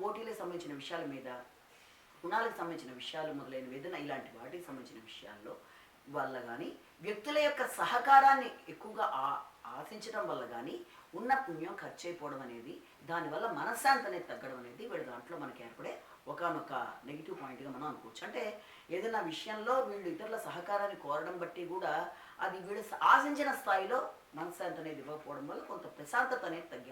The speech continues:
అవకాశం అనేది ఉంటుంది. కనుక ఆ విషయంలో కొంత తగిన జాగ్రత్తలు తీసుకుంటూ ఎవరన్నా సహకరించినా ఎంతవరకు సహకరిస్తే ఆ సహకారాన్ని అంతవరకు ఉపయోగించుకోవాలి తప్ప ఆశించినంత స్థాయిలో లేదనే అసంతృప్తి అనే దాన్ని అధిగమించే ప్రయత్నం చేయాలి.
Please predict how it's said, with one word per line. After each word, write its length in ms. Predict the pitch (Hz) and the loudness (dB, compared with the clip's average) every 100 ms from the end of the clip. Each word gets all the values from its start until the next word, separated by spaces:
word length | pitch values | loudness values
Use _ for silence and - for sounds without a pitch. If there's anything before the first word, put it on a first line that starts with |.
| 117 | -12
అవకాశం 300 | 123 123 113 | -12 -14 -14
అనేది 200 | 117 113 113 | -14 -14 -16
ఉంటుంది. 360 | 113 - - - | -18 -20 -20 -14
కనుక 200 | 156 151 - - - - 151 | -8 -6 -6 -8 -16 -8 0
ఆ 40 | 160 143 | 0 0
విషయంలో 380 | - 143 156 - - - | -6 -8 -6 -6 -8 -6
కొంత 160 | 233 156 151 | -2 -2 -2
తగిన 180 | 143 160 | -4 -4
జాగ్రత్తలు 320 | 143 131 127 123 | -2 -4 -6 -10
తీసుకుంటూ 340 | 120 - 147 - - - 190 | -12 -12 -8 -8 -10 -6 0
ఎవరన్నా 340 | 233 269 277 - | 2 6 6 6
సహకరించినా 640 | 170 196 208 208 196 175 262 247 | 4 0 0 -2 -4 0 0 2
ఎంతవరకు 340 | 175 226 226 226 - | 0 0 -2 -2 -4
సహకరిస్తే 400 | 180 165 170 226 | -6 -6 -6 -6
ఆ 60 | - | -4
సహకారాన్ని 460 | 156 170 202 196 170 | -6 -2 0 0 -2
అంతవరకు 340 | - 165 165 170 | -4 -4 -4 -6
ఉపయోగించుకోవాలి 580 | 156 151 147 - 139 131 | -6 -6 -8 -8 -8 -8
తప్ప 160 | 127 - - - - - 139 - | -8 -6 -6 -8 -14 0 6 6
ఆశించినంత 500 | 247 233 220 180 165 | 4 -4 -6 -6 -4
స్థాయిలో 320 | 165 185 196 185 | 2 2 2 0
లేదనే 340 | 170 170 170 180 - - 156 | 0 0 -2 -4 -8 -10 -6
అసంతృప్తి 480 | 247 247 - - 165 | -4 -4 -6 -4 -4
అనే 100 | 147 139 | -4 -6
దాన్ని 220 | 139 214 440 - - | -6 -8 -10 -14 -12
అధిగమించే 340 | 143 170 170 160 | -8 -6 -6 -6
ప్రయత్నం 280 | 127 127 123 117 | -8 -10 -12 -12
చేయాలి. 300 | 113 143 | -12 -10